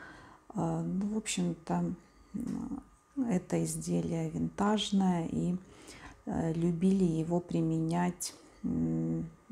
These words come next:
в национальной, а, одежде, на шляпах и национальных костюмах.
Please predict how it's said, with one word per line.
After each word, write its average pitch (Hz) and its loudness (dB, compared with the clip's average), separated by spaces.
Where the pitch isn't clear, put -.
в 170 -2
национальной, 175 2
а, 165 0
одежде, 175 4
на - -2
шляпах 190 0
и - -2
национальных - 0
костюмах. - -4